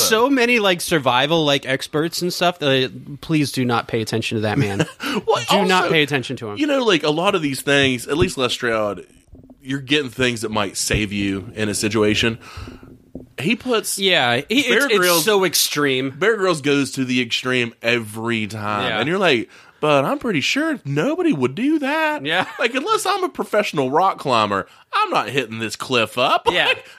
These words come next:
Speaker 2: I'ma find the way around or I'm just gonna
Speaker 1: Yeah,
Speaker 2: die.
Speaker 1: you know what?
Speaker 2: <laughs> Like,
Speaker 1: I'm gonna sit here.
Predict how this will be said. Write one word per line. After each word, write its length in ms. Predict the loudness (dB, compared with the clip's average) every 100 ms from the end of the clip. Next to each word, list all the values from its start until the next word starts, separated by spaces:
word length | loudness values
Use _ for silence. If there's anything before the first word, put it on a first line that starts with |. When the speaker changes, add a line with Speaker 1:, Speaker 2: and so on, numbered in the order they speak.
| -4
Speaker 2:
I'ma 300 | 0 0 -2
find 280 | 0 2 4
the 60 |
way 140 | 4 4
around 420 | 2 2 2 2
or 80 | 2
I'm 200 | 0 0
just 240 | -4 -6
gonna 260 | -2 0 0
Speaker 1:
Yeah, 140 | 0 2
Speaker 2:
die. 140 | 2
Speaker 1:
you 60 | 2
know 140 | 0
what? 240 | 0 -2 0
Speaker 2:
<laughs> 40 | -2 -2 -4 -4 -6 -2 0
Like, 140 | 0
Speaker 1:
I'm 80 | 2 2
gonna 120 | 0
sit 280 | 0 0 2
here. 400 | 2 2 2 0